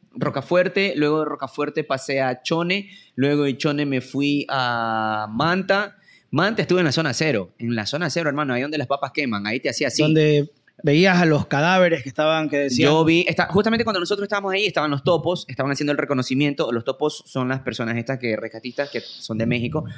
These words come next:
Speaker 1: que son número uno a nivel mundial en cuanto a rescates en escombros y desaparecidos y todo. Este, nos tocó, es que yo no sé a qué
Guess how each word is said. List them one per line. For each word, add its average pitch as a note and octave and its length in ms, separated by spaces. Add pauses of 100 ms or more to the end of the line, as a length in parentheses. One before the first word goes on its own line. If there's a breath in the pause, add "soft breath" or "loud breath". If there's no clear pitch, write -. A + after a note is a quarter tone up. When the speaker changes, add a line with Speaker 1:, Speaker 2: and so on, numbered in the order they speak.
(140)
Speaker 1:
que B2+ 80
son C3 160
número C#3 280
uno C#3+ 300
a A#2 100
nivel A#2 340
mundial B2 520 (380 soft breath)
en B2+ 120
cuanto B2 200
a A#2+ 40
rescates B2 560
en A2 120
escombros C3+ 560 (640)
y B2+ 140
desaparecidos A2 560
y A#2+ 80
todo. C3+ 200 (380 loud breath)
Este, B2 960
nos C3+ 260
tocó, D3 420
es C3+ 120
que D#3 100
yo D3 120
no D#3+ 80
sé D#3+ 120
a D#3 60
qué D#3+ 460